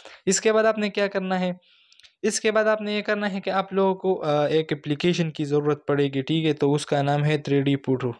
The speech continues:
ठीक है। तो आपने प्ले स्टोर में जाना है, प्ले स्टोर में जाने के बाद सर्च में क्या नाम, अ, सर्च करना है, थ्री डी फोटो क्यूब,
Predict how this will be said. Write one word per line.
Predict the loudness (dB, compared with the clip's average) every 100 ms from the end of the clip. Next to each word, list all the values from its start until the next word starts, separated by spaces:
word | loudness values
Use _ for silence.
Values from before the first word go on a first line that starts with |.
| _ _ _ _ _ _ _
ठीक | -2 0
है। |
तो | 2 2
आपने | 2 2
प्ले | 2 -2
स्टोर | 2 0
में | 2 2
जाना | 0 0
है, | -2
प्ले | -2 -4
स्टोर | -2 0
में | 2
जाने | 2 2
के | 0 0
बाद | 0
सर्च | 2 0 2
में | 0
क्या | 0
नाम, | 0 0 -2 -4 -10 _ -6
अ, |
सर्च | -2 0 0
करना | 0 0
है, | 0 0 -2
थ्री | -2 -2 0 -2 -6 _ -20 -20 _ _ _
डी | -4 -2 -4 _ _ _ _ _ _ _ _ _ _ -2
फोटो | 0 2 0 0 -4 _ _ _ _ -20 -20 _ _ _ _ _ _ _ -14
क्यूब, | -4 -4 -4